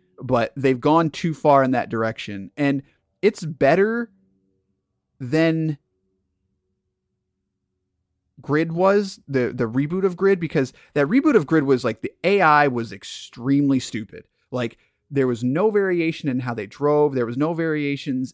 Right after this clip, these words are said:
in, it was just, like, it was Gran Turismo style, to where the A I just follows the same path and they just go forward. And that's, that's okay in a simulation game,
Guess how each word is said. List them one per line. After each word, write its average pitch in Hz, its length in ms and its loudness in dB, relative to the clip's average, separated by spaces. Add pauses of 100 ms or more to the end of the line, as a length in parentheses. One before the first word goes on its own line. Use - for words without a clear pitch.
in, 113 420 -6 (460)
it 135 120 0
was 127 140 0
just, 135 200 -6
like, 120 420 -6 (420)
it 147 60 -2
was 127 100 -2
Gran 160 320 0
Turismo 143 440 0
style, 110 600 -4
to 139 120 -4
where 117 180 0
the 117 180 -4
A 156 180 2
I 127 380 4 (220)
just - 220 -8 (140)
follows 127 380 0
the 110 80 -10
same 160 320 -4
path 143 400 0 (320)
and 120 160 -2
they 117 60 -2
just 113 200 -8
go 123 160 0
forward. 92 420 -8 (180)
And 226 100 0
that's, 277 160 -2 (300)
that's - 320 -8 (100)
okay 151 640 0
in 143 240 -2
a 139 60 -2
simulation 143 720 -4
game, 156 360 -6